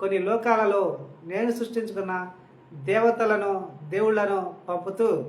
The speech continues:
నరులైన వాళ్ళకి వారి ప్రత్యక్షతను ఇప్పించి వారితో మాట్లాడిస్తూ వారిని కూడా సన్మార్గంలో జీవింపు చేస్తూ ఉన్నాను అని దేవుడు చెప్పాడు.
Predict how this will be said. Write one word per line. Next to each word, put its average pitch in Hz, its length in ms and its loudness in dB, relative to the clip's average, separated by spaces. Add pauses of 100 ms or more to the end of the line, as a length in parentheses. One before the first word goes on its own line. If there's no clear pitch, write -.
(560)
నరులైన 247 360 2
వాళ్ళకి 202 480 2 (300)
వారి 180 300 -2
ప్రత్యక్షతను 214 760 -2 (280)
ఇప్పించి 202 460 -6 (360)
వారితో 190 340 -2 (140)
మాట్లాడిస్తూ 196 580 -2 (600)
వారిని 226 520 4
కూడా 208 260 2 (380)
సన్మార్గంలో 190 640 -2 (320)
జీవింపు 190 320 -6
చేస్తూ 185 320 -6
ఉన్నాను 156 400 -6 (300)
అని 196 200 -6 (680)
దేవుడు 220 320 4
చెప్పాడు. 165 400 0